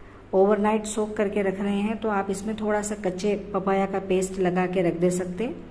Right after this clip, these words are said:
ताकि आप अगले दिन इसको जब भी प्रिपेयर करें, आपको इसको प्रेशर कुक करने की ज़रूरत नहीं पड़ती। बगैर प्रेशर कुकर के आप only गैस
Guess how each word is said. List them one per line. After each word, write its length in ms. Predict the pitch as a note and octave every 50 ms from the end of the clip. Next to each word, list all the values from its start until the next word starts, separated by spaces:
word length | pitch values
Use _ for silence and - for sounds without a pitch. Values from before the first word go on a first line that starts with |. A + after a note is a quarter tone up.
| - - - - - - - -
ताकि 240 | G#3 G3 G3 F#3+ G#3+
आप 200 | G#3 F#3+ G3 F#3+ G3
अगले 280 | F#3 F#3+ F#3 G#3 G#3+ G3+
दिन 160 | G#3 G#3+ G3+
इसको 200 | G3+ - - G#3
जब 180 | F3 G3 F#3 F3+
भी 200 | G3 G3 A3+ A3
प्रिपेयर 400 | - G3+ F#3 F3+ F#3 F#3+ F#3+ F#3+ F#3+
करें, 260 | G3 F#3+ G3 - - - - - - - - - -
आपको 280 | F#3+ F3+ F#3 - G#3+
इसको 180 | G3+ G#3 - A3
प्रेशर 320 | G#3+ - F#3+ F#3+ F#3 G#3
कुक 200 | G3+ G#3 A#3 A3 -
करने 240 | G#3 F#3+ F#3 G3 F3+
की 80 | G3
ज़रूरत 400 | F#3+ F3+ F#3 F3+ F#3 F#3+ F3+ F3
नहीं 220 | F#3+ F#3 F#3+ F#3 F#3
पड़ती। 300 | F#3+ F#3 F3+ F#3 A#3 B3+ D4 - - - - - - -
बगैर 260 | F#3+ F#3+ F#3 F#3+ G#3 G3
प्रेशर 300 | F#3+ F#3+ F#3+ F#3 G3+ F#3+
कुकर 320 | F#3+ F#3 F#3 F#3+ F#3+ F#3
के 120 | F#3 G3
आप 400 | G3+ F#3+ G3+ G#3 - - - -
only 340 | - F#3+ F#3+ F#3+ F#3+ G3+ G3 F#3
गैस 280 | F#3 F3 F3+ F3 F3